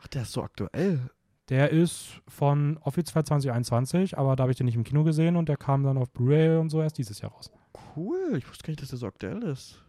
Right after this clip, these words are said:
Speaker 1: Ich mag den Schauspieler. Wie heißt der?
Speaker 2: Ähm, Tom Schilling.
Speaker 1: Ja, ich mag
Speaker 2: Und
Speaker 1: den.
Speaker 2: auch Albrecht Schuch spielt mit.
Speaker 1: Ah.
Speaker 2: Den man ja auch aus, ähm,
Speaker 1: All Quiet on the
Speaker 2: im
Speaker 1: Western Front.
Speaker 2: All Quiet on the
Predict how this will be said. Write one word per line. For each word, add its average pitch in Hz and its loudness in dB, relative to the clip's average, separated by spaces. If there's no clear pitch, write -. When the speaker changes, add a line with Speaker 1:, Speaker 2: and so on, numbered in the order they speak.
Speaker 1:
Ich - -20
mag 135 -4
den 120 -4
Schauspieler. 117 -4
Wie 147 -4
heißt 175 -6
der? 175 -6
Speaker 2:
Ähm, 117 2
Tom 139 0
Schilling. 104 -4
Speaker 1:
Ja, 120 -6
ich 117 -12
mag 120 -2
Speaker 2:
Und 165 4
Speaker 1:
den. 175 4
Speaker 2:
auch 151 2
Albrecht 143 2
Schuch 151 -2
spielt 98 -8
mit. 98 -8
Speaker 1:
Ah. 98 -4
Speaker 2:
Den 120 2
man 127 6
ja 135 4
auch 123 2
aus, 120 0
ähm, 135 0
Speaker 1:
All - -4
Quiet - -4
on - -6
the 127 2
Speaker 2:
im 123 6
Speaker 1:
Western 123 4
Front. 120 0
Speaker 2:
All 123 2
Quiet - -4
on 120 0
the 117 0